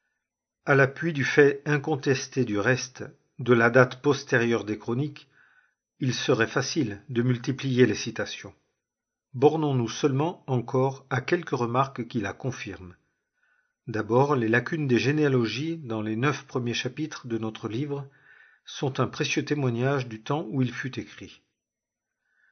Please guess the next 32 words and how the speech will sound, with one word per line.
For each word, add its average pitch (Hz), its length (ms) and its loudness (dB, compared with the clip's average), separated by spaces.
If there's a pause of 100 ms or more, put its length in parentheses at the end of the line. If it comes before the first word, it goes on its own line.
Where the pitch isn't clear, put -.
(280)
Nous 127 100 -6
savons 143 360 2
en 143 100 0
effet 139 300 0
qu'au 135 140 -6
retour 107 280 -6
de 101 80 -4
la 98 140 -2
captivité, 123 760 -8 (400)
les 123 140 2
généalogies 147 640 4
de 123 100 -2
Judas 135 380 4
et 120 80 4
de 101 80 -4
Benjamin 123 580 0
se 131 160 -6
trouvèrent 135 500 0
insuffisantes 131 1000 -6 (100)
en 123 140 -4
bien 123 260 0
des 127 160 -2
cas 117 360 -6 (500)
et 127 100 -8
que 131 120 0
les 123 120 4
membres 143 360 4
de 110 100 -2
la 104 80 -2
famille 160 320 0
de 139 100 2
Lévi 127 420 0